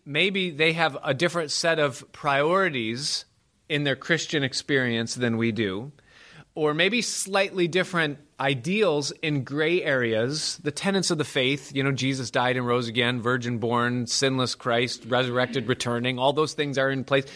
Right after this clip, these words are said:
but they do things a little bit differently than we do. They're of a different, uh, thing. And, and, and we're to embrace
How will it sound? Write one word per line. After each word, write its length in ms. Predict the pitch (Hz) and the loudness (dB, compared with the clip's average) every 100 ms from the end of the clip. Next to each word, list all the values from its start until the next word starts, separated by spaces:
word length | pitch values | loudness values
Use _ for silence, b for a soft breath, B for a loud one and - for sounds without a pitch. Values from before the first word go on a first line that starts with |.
| B | B
but 100 | 269 | -4
they 120 | 277 277 | 0 0
do 160 | 233 | 0
things 240 | 226 214 180 | 2 0 0
a 80 | |
little 180 | 185 180 | 0 2
bit 180 | 165 127 | 2 2
differently 520 | 151 160 165 131 139 | 0 0 0 0 0
than 180 | 127 120 | 0 0
we 160 | 117 110 | 0 0
do. 360 | 107 98 139 b b b - | -2 -4 -6 b b b 2
They're 240 | 143 151 | 4 4
of 100 | 151 | 2
a 80 | 143 | 0
different, 440 | 135 156 175 143 - B - | 0 2 0 -2 -6 B 0
uh, 280 | 135 123 - | 2 2 0
thing. 540 | - 190 156 110 131 B B B B B - - | 2 4 4 0 -8 B B B B B -20 -6
And, 140 | 175 - | -4 -2
and, 180 | 170 165 - | -4 -6 -6
and 180 | 160 151 | -6 0
we're 240 | 185 269 | 2 2
to 540 | 233 - 196 180 170 B _ | 0 0 2 0 -2 B _
embrace 880 | 160 147 120 139 143 170 226 233 | 0 0 -4 -6 0 2 2 0